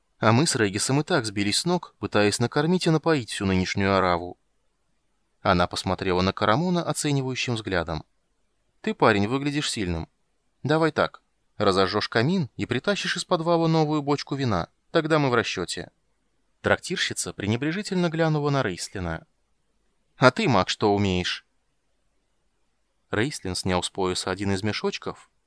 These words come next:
и вытряхнул из него на ладонь белую луковицу с сильным и приятным запахом. «Высушите её, разотрите в порошок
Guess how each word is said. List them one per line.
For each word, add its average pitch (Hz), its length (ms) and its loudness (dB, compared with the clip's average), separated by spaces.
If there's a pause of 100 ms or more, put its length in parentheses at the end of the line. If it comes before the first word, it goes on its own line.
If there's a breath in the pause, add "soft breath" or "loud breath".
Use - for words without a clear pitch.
и 101 120 -2
вытряхнул 92 500 -2
из 92 120 -6
него 92 240 -2
на 92 80 0
ладонь 92 400 -2
белую 95 360 0
луковицу 92 680 -8
с - 60 -8
сильным 190 380 -2
и 165 40 -6
приятным 139 480 -4
запахом. - 520 -6 (1400)
«Высушите 107 580 -6
её, 90 420 -4
разотрите 107 500 -4
в - 80 -18
порошок - 560 -2